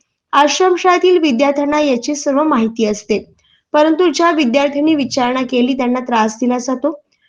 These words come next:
यामुळे "तेरी भी चूप, मेरी भी चूप" असा प्रकार आश्रमशाळेत सर्रास चालू आहे. आश्रमशाळेतील मुलामुलींना झोपण्यासाठी पुरेसे बेड नसल्याने जमिनीवरती झोपावे लागते.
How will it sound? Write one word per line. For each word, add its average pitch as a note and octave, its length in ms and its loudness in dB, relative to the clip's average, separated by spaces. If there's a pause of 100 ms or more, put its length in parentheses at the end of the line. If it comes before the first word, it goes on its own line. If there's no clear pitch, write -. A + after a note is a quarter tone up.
(380)
यामुळे E4 340 4
"तेरी D#4+ 240 0
भी E4 100 2
चूप, D#4+ 380 0
मेरी C#4+ 200 2
भी C#4 100 0
चूप" D4 260 -4 (140)
असा B3 200 -4
प्रकार A#3+ 400 -2 (120)
आश्रमशाळेत A#3 680 -2
सर्रास C#4 560 -4
चालू B3 240 2
आहे. G3+ 220 0 (680)
आश्रमशाळेतील F4 720 4
मुलामुलींना D4+ 680 2
झोपण्यासाठी B3+ 720 -2
पुरेसे A#3 480 -2
बेड A#3+ 240 0
नसल्याने B3+ 460 -4 (560)
जमिनीवरती E4 600 2
झोपावे D4 480 0
लागते. C#4+ 400 -4